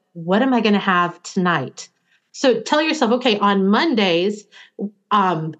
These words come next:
what we're gonna do is we're gonna do a Mexican dish. And on Tuesdays, we're gonna do a chicken dish. And on Wednesdays, we're gonna do an American type dish." And that will also help with that. Or something similar to that, that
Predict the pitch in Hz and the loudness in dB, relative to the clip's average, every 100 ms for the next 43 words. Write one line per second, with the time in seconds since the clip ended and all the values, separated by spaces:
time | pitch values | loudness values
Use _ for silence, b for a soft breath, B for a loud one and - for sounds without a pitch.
0 | - 202 226 220 220 208 220 208 214 202 | -2 2 2 2 2 2 2 2 0 0
1 | 196 190 185 175 - _ _ _ - 214 | 0 0 0 -2 -6 _ _ _ -2 0
2 | 214 208 220 208 170 151 139 - 170 175 | 2 0 -2 -2 -2 -2 -6 -6 -2 -2
3 | 180 269 254 254 247 233 226 208 202 185 | 0 -2 0 0 0 0 0 0 0 -2
4 | - 190 143 135 123 - 175 180 214 254 | -4 -4 -6 -8 -10 -6 -2 0 0 0
5 | 247 233 233 214 202 196 196 185 180 B | 0 0 0 -2 0 0 0 0 -4 B
6 | B 196 202 220 214 208 190 185 156 - | B 2 4 4 2 0 -2 -2 -4 -4
7 | 151 151 180 185 190 240 233 - 185 196 | -8 -6 -4 0 0 0 -2 -2 -4 -4
8 | - 262 233 185 - 170 165 147 139 143 | -2 -2 0 -2 -2 -6 -2 -2 -2 -4
9 | B B B _ _ _ 262 320 339 247 | B B B _ _ _ -2 2 2 2
10 | 202 262 320 320 277 247 247 220 214 - | 2 0 -4 -6 -2 0 2 0 -2 -10
11 | - 320 415 415 349 247 190 165 170 185 | -2 0 2 0 0 0 0 0 0 -2
12 | - | -6